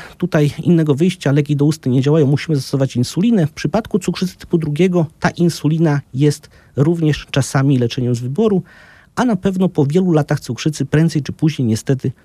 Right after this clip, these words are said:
do tej, do tej insuliny będziemy musieli w jakiejś formie dojść, dlatego że zaburzenia wydzielania insuliny w organizmie pacjenta narastają cały czas i niestety kiedyś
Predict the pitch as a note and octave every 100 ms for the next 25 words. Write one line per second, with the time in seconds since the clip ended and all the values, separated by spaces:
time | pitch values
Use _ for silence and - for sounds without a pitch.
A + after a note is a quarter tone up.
0 | _ - C3+ D3+ - - A2 C3 C3+ B2+
1 | C#3+ B2 B2+ A2+ A#2 B2 A2+ - C3+ A#2
2 | B2+ - B2+ - A#2 A2 A2 G2 - A#2+
3 | F#3 F3 B2 - B2+ A#2 A2+ A2 A2 C#3+
4 | D3+ A2+ A#2+ B2 A2+ A2 A#2+ A2+ G2+ G#2
5 | - - B2 A2 A2+ A2+ G#2 A#2+ G2+ E2
6 | - _ _ G2+ G#2+ A2+ G#2+ F#2 F#2+ F3+
7 | G3 - D3+ D3 - - - - - -
8 | C4 A#3+ - E3+ D#3+ E3 D3+ _ _ -
9 | D3 B2 -